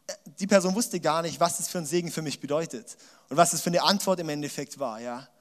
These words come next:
Und dann, hey, und Gott wirkt einfach so genial. Und hiermit kommen wir dann auch zum dritten Punkt.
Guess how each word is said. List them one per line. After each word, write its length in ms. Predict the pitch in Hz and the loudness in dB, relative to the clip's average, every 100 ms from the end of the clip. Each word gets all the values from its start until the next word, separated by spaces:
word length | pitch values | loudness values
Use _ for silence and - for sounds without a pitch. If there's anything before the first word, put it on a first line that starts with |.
| _ _ _ _ _ | _ _ _ _ _
Und 180 | 165 160 | -6 2
dann, 340 | 170 175 180 - _ _ _ - | 2 2 -6 -12 _ _ _ -10
hey, 280 | 160 139 - _ _ | -6 -6 -10 _ _
und 140 | 151 151 | -12 -2
Gott 240 | 165 - | -2 -2
wirkt 180 | 160 156 | -6 -4
einfach 240 | 147 131 | -6 -6
so 180 | 127 135 | -8 -6
genial. 400 | 123 120 117 104 - - - - - - - - _ _ _ _ _ | -6 -6 -8 -12 -18 -20 -20 -20 -20 -20 -20 -20 _ _ _ _ _
Und 100 | - | -8
hiermit 280 | 156 196 196 | -2 0 2
kommen 160 | 185 180 | 2 2
wir 80 | 170 | 0
dann 100 | 170 | 0
auch 60 | |
zum 200 | - 160 | -2 -6
dritten 280 | 135 151 143 | -8 -10 -12
Punkt. 400 | 139 117 - | -14 -12 -14